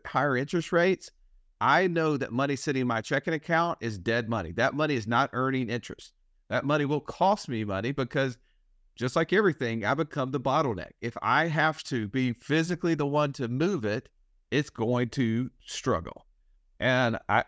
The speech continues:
I know from a deductibility standpoint, right? Like, my accountant's gonna say, "Russ,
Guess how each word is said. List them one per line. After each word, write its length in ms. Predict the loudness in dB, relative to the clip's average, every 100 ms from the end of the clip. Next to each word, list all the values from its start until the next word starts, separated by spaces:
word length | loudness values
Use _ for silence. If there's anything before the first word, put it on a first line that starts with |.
| 0
I 120 | 0
know 160 | 2
from 240 | -2 -2 -2
a 460 | -2 -2 -2 -4 -8
deductibility 840 | -4 0 2 0 0 2 2 0
standpoint, 580 | -2 -6 -8 -8 -8 -8 -4
right? 340 | 0 0 0
Like, 220 | -2 0
my 140 | 0 0
accountant's 440 | 2 2 2 0
gonna 220 | -2 -4
say, 240 | -2 -2 0
"Russ, 400 | 2 0 -2